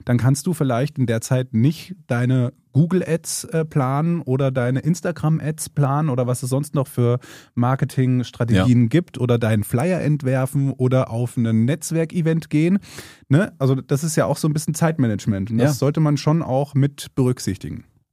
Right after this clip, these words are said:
Speaker 2: Hundertprozentig, ja. Da stehe ich ganz klar hinter. Also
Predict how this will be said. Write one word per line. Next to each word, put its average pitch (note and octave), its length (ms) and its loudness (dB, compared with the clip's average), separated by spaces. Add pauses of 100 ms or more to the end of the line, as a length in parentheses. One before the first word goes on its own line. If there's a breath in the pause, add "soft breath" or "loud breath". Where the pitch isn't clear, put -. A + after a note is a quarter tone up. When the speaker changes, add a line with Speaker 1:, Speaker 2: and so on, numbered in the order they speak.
(100)
Speaker 2:
Hundertprozentig, F#2 640 0
ja. F2 160 0 (260)
Da F#2 120 -2
stehe F#2 260 -2
ich - 300 -8
ganz F#2+ 240 -4
klar F2+ 180 0
hinter. B2 380 2 (580 loud breath)
Also F2+ 420 0